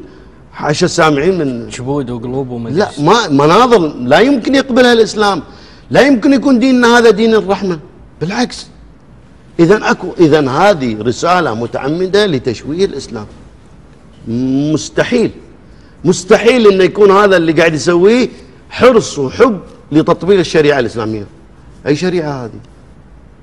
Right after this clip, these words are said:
Speaker 1: من يقول هذه الشريعة؟ من يقول هذا الإسلام؟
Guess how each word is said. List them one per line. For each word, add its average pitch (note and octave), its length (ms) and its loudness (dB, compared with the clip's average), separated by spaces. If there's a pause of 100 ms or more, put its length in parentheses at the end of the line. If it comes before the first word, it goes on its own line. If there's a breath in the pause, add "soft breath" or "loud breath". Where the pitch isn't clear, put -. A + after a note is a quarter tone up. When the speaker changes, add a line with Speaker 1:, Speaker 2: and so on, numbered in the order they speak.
(520)
Speaker 1:
من D#3 100 2
يقول G#3+ 240 4
هذه G3 180 0
الشريعة؟ D3 460 -8 (880)
من E3+ 120 6
يقول A#3+ 260 4
هذا A3 180 4
الإسلام؟ F3+ 420 -4